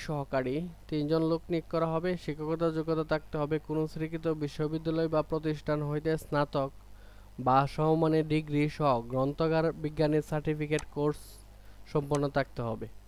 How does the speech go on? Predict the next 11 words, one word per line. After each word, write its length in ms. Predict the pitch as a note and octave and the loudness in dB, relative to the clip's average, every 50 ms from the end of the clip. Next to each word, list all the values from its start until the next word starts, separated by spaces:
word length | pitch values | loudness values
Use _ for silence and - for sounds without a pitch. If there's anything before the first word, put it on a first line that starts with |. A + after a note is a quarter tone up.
| - - - - - - - - - - - - - | -20 -20 -18 -18 -16 -18 -16 -16 -16 -14 -8 -4 -2
এরপর 200 | C3+ C3+ - D#3+ D#3 | -2 0 2 2 4
রয়েছে 200 | D#3+ D#3 - - D3 D3 | 4 2 4 2 2 4
ডেটা 240 | C3+ C3 C3+ - D3+ D3 D3+ | 4 4 4 4 2 2 2
এন্ট্রি 180 | D3+ D3 D3+ D#3 D3 | 2 2 0 0 0
অপারেটর, 380 | C#3+ - D3+ D3 C#3+ - D#3+ D#3+ D#3 - | 0 0 0 0 0 0 -2 -2 -2 0
তেইশ 180 | - D3+ D3 C#3+ C#3+ D3+ | 0 2 2 2 2 2
জন 120 | D#3 D3+ D3+ D#3 | 2 2 2 0
লোক 100 | D#3 - - | -2 -4 -4
নিয়োগ 160 | D#3 D#3 D3 - - | -4 -4 -4 -4 -4
করা 160 | D3+ D3+ D3+ D#3 | -2 -2 -2 -2
হবে। 180 | D#3+ D#3+ E3+ G3+ | -2 -2 -2 -2